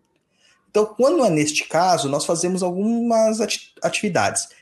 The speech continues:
gente acende vela pro anjo da guarda da pessoa.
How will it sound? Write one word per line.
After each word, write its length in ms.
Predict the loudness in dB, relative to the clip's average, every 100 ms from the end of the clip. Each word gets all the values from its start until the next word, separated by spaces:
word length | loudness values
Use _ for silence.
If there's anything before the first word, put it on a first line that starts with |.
| _
gente 140 | -4
acende 300 | -2 -2 -2
vela 280 | 0 0 0
pro 280 | 0 2 4
anjo 420 | 4 4 2 2
da 140 | 2 2
guarda 420 | 4 4 2 0
da 100 | -2
pessoa. 560 | -4 -4 -4 -4 -4